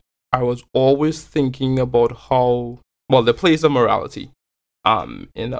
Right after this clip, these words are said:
in, in our lives. I'm gonna keep doing that. As a matter of fact, all of my music s-, kind of comes from that place. Um, I have another song that I, uh, it's an, it's a, not an original, but it's an arrangement of one of my grandfather's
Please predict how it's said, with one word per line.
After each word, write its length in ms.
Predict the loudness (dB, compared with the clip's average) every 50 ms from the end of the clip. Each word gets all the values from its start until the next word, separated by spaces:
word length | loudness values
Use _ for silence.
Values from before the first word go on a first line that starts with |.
| -10 -10
in, 340 | -10 -8 -10 -10 -12 -14 -18 -20 -20 _ _ _ _ _ _ _ _ _ _ _ -8 -4
in 160 | -2 -2 0
our 140 | 0 -2 -2
lives. 360 | 0 0 0 0 0 -2 -4 -8 _ _
I'm 120 | -4 -2 0
gonna 180 | 2 2 2
keep 340 | 0 -4 -4 -4 -4 -4 -2
doing 260 | 0 0 2 2 4
that. 180 | 4 2 2 2
As 160 | 0 0 0
a 20 | 0
matter 160 | 0 0 0
of 60 | 0
fact, 180 | 0 -2 0 2
all 200 | 2 2 4 2
of 60 | 2
my 140 | 2 2 2
music 540 | 0 -2 -4 -4 -4 -6 -8 -8 -10 -14 -20 _ _ -20
s-, 220 | -20 -20 -20 -12 -4
kind 160 | -2 -2 0
of 200 | 0 -2 -6 -8 -18 _ _ -6
comes 300 | -2 0 2 2 2 0
from 220 | 0 -2 0 0
that 220 | -2 -2 -2 -2 -6 _ _ _ _ _ _ _ -6
place. 540 | -2 0 0 0 0 -4 -10 -14 -18 -20 -20 _ _ _ _ _ _ _ _ _ _ _ -8
Um, 580 | -8 -8 -8 -10 -12 -12 -12 -12 -12 -14 -16 -18 _ _ _ _ _ _ _ _ -2
I 80 | -2 -2 -2
have 360 | -2 -2 0 0 0 0 -2
another 380 | -4 -4 0 0 0 0 -2
song 320 | -4 -2 0 2 2 2 0
that 120 | -2 -2
I, 140 | -2 -2 -4
uh, 200 | -2 -2 -2 -2 -2
it's 140 | -2 -6 -6
an, 120 | -6 -4 -4
it's 200 | -6 -6 -2 0
a, 260 | 0 0 0 -2 -4 -2
not 200 | 0 0 2 2
an 240 | 0 -2 -4 -4 -4
original, 340 | -4 -6 -4 -6 -8 -8 -4
but 140 | -4 -4 -4
it's 160 | -4 -4 -6
an 100 | -4 -4 -2
arrangement 680 | -2 0 0 0 0 -2 -2 -2 -2 -2 -2 0 -2
of 160 | -2 -2 -4
one 180 | -8 -10 -10 -8
of 80 | -8
my 140 | -6 -6 -6
grandfather's 1040 | -4 -2 -2 -2 -2 -4 -4 -2 0 0 0 -2 -4 -8 -8 -8 -10 -16 -20 -20 -20